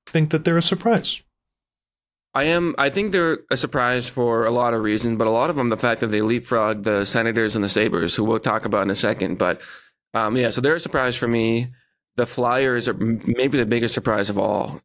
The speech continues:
Speaker 2: Um, eleven, nine, and one, which isn't, like, a crazy good, good record, but it's good enough for third in the Metro right now.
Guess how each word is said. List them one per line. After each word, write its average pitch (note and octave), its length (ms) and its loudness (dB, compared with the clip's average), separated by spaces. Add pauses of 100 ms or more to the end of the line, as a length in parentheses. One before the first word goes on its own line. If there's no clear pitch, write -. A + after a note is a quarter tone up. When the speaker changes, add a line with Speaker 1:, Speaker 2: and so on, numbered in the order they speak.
(100)
Speaker 2:
Um, G#2 600 -2
eleven, B2 440 0
nine, A#2 260 0
and A2 140 0
one, A2 220 2
which A#2+ 160 0
isn't, G3 220 0
like, D#3+ 120 0
a A#2 60 2
crazy A#2+ 400 0
good, A2 460 -2
good B2 180 0
record, A2 400 0
but G#2+ 100 2
it's G#2+ 120 -2
good C#3 240 -2
enough A#2+ 260 0
for - 80 -4
third A2 320 0
in A2 60 -2
the G2+ 80 0
Metro G#2+ 360 0
right - 160 0
now. G#2 300 -2